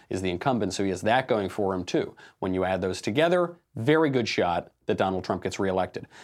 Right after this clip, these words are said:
Mark Zandi, who is the chief economist at Moody's Analytics, looked at twelve different presidential election models,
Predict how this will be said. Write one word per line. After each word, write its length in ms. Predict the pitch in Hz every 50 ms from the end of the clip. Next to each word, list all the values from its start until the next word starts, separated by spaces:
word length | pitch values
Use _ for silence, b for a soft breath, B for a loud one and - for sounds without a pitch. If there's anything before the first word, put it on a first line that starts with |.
| B B B
Mark 440 | 107 127 127 135 135 - - - -
Zandi, 600 | 113 104 110 107 107 113 120 127 135 151 156 160
who 140 | 151 143 110
is 120 | 101 92
the 120 | 98 95 87
chief 380 | - - - 127 127 123 - - -
economist 680 | - - - 104 104 107 110 110 117 123 - - - - -
at 160 | 101 - 95
Moody's 580 | 104 107 113 120 120 127 135 135 143 143 143 - -
Analytics, 600 | 127 123 131 127 123 135 135 139 139 139 - - - B B B B B B
looked 440 | B 107 117 123 143 147 147 - - -
at 280 | - 113 - - - -
twelve 640 | - - - - 143 143 147 156 170 170 165 156 - - - - 113 110
different 540 | 156 165 160 - 113 90 73 73 - - _ _ _ _ _ _ _ _
presidential 640 | - 139 131 117 127 113 110 104 104 - 113 101 -
election 460 | - 101 104 101 101 - - 104 87
models, 680 | 90 95 104 101 107 113 117 131 151 165 175 - -